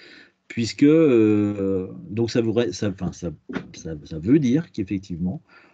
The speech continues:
on peut être, euh, dirigeant d'un club et jouer dans un autre. Ça, c'est possible aujourd'hui. Euh, ça l'était déjà, mais sous des, sous, sous certaines conditions.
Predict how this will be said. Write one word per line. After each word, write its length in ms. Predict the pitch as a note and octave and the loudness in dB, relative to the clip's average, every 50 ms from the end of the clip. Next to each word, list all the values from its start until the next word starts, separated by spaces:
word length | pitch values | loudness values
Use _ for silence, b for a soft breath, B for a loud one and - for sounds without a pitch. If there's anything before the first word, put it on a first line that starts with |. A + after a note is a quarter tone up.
| b b - | b b -6
on 120 | G#2+ A2+ | -4 -4
peut 220 | A2 - B2+ A#2 | 0 4 4 6
être, 320 | A#2 B2 C3+ C#3+ - - A2 | 6 6 4 2 0 -2 -2
euh, 1200 | G#2 G2+ G2 F#2+ F#2+ F#2 F#2 F2+ F2 F2 E2+ E2 E2+ F2 F2+ A2 C#3 C#3+ D3 D3 C#3+ C#3+ C#3+ - - | 0 0 0 0 0 0 0 0 -2 -4 -6 -6 -10 -10 -10 -12 -14 -16 -16 -16 -16 -16 -14 -16 -16
dirigeant 760 | - - F#2 G2 G2+ G2+ G#2+ A2+ B2 B2+ C#3 B2+ A2+ C3 B2+ | -16 -16 -12 -12 -10 -6 -2 0 4 4 4 4 4 0 -4
d'un 140 | A#2+ A2+ A2 | -4 -4 -4
club 340 | G2+ - A#2+ A#2 B2+ D3+ E3 C#3+ - _ _ - | -4 -2 0 2 2 0 -2 -6 -16 _ _ -14
et 160 | D#2+ F#2 G2 | -10 -6 -6
jouer 280 | F#2+ F#2 G2+ A#2+ C3+ | -2 0 2 4 4
dans 240 | C3+ C#3 B2+ A2 A2 | 2 2 -2 -4 -2
un 100 | A2 G2 | -2 -2
autre. 260 | G2+ G#2+ B2+ - - _ _ _ _ _ _ _ _ | -2 -2 -4 -4 -8 _ _ _ _ _ _ _ _
Ça, 180 | _ - - G2 | _ -16 -14 -12
c'est 160 | F#2 - G2+ | -10 -10 -10
possible 440 | E2+ - F2+ - - G2+ B2 D#3 E3+ - - | -8 -8 -10 -8 -6 -8 -8 -8 -12 -12 -10
aujourd'hui. 520 | F#2 F2+ E2+ E2+ D#2 D2+ D2 E2 F#2+ - _ B B B B B B B B B B B - | -10 -8 -6 -6 -8 -8 -8 -8 -8 -10 _ B B B B B B B B B B B -4
Euh, 840 | - F#2 F2+ F3 E3+ - D#2+ E2 E2+ D#2+ - - - A1+ - A1 - - - - - - - - G#1 G1+ - - _ _ | 0 0 2 2 0 -2 -4 -6 -6 -8 -8 -10 -10 -10 -10 -10 -10 -10 -12 -12 -12 -14 -14 -12 -14 -14 -14 -16 _ _
ça 180 | - - D#2+ D#2+ | -12 -8 -2 0
l'était 280 | E2+ F2+ F2 G2 G2+ | 2 2 2 2 2
déjà, 320 | F#2+ G2+ G2+ F#2+ G#2+ A2 A#2 | 2 2 2 4 2 2 2
mais 240 | A2+ G2+ F#2+ F2+ D#2+ | 4 4 4 4 4
sous 220 | - - - F#2 | 0 -4 -6 -2
des, 280 | F2 F2+ F#2 E2+ F2 F2 | 2 2 2 2 0 -6
sous, 280 | - - G#2+ G2 F#2 | -4 -2 -2 -2 -2
sous 180 | F#2 - G2 F#2+ | -4 -4 -6 -4
certaines 400 | F#2+ - G2 F#2 - G#2 G2+ F#2+ | -4 -4 -6 -2 -2 -2 -2 0
conditions. 520 | F#2 - G2 F#2+ F#2 F#2 - C3 D3+ F3 | 0 0 2 2 2 0 -2 -2 -4 -4